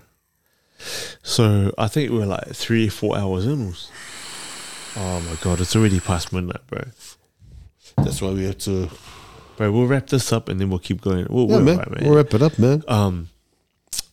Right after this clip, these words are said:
Speaker 2: Okay, Oos.
Speaker 1: so, bro, like, a couple of things, man. Thank you
Speaker 2: Hey,
Speaker 1: very
Speaker 2: man.
Speaker 1: much. Thank you for coming on the show, bro.
Speaker 2: It's an honor, man. It's an honor.
Speaker 1: Um,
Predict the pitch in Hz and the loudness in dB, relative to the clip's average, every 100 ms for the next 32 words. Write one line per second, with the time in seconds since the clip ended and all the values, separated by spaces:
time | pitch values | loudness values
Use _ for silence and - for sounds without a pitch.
0 | _ _ _ _ - - 107 113 113 113 | _ _ _ _ -12 -6 2 4 8 8
1 | 139 - - - - - _ _ - - | 6 2 -6 -10 -20 -20 _ _ -2 2
2 | 113 101 127 120 113 107 107 104 - - | 2 4 6 6 6 2 0 -2 -4 -4
3 | 117 117 107 117 110 104 110 107 101 - | -4 -2 -4 -2 -2 -2 -2 -2 -4 -2
4 | 113 110 - 110 123 110 117 107 - - | 0 0 2 4 6 8 6 4 0 -12
5 | - - 104 - - 98 104 101 98 92 | -4 0 2 0 -6 -4 -2 -2 -2 -4
6 | - 117 110 110 110 113 113 95 92 98 | -4 0 0 0 2 4 4 6 6 6
7 | 92 85 87 - - 87 85 85 82 - | 6 6 4 0 0 2 4 4 0 -4
8 | - 95 90 82 | -6 -2 -2 -2